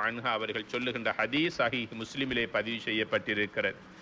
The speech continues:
இந்த ஹதீஸை ஒவ்வொரு கணவனும் எடுத்துச் செல்ல வேண்டும், உங்களுடைய மனைவிக்கும், உங்களுடைய பிள்ளைகளுக்கும், மகளுக்கும் சொல்லுவதற்காக. கலா நோன்பை விட்டவர்கள் அதனை சரியாக, முறையாக கணக்கிட்டு அதை நிறைவேற்றிக் கொள்ள வேண்டிய ஒரு இறுதி சந்தர்ப்பம் இந்த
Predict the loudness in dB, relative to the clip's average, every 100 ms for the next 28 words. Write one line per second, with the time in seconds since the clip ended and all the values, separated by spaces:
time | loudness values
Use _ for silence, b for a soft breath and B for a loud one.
0 | B B 4 4 4 2 2 0 2 2
1 | 4 2 4 4 4 0 0 0 2 2
2 | 0 0 0 0 -2 0 2 4 4 4
3 | 2 0 0 2 2 4 4 4 2 2
4 | 2 0 0 0 2 4 2 0 2 4
5 | 4 2 0 -2 0 2 2 2 0 -4
6 | -2 0 2 4 4 2 4 4 4 -2
7 | -10 -20 2 4 6 6 6 2 0 0
8 | 2 0 2 -2 2 4 4 4 4 4
9 | 2 0 -2 2 2 4 4 4 2 0
10 | 0 2 4 4 4 2 0 0 -2 -4
11 | 0 2 2 2 2 4 4 2 0 -2
12 | 0 2 2 2 0 0 0 0 -2 -2
13 | -2 -2 2 2 2 0 0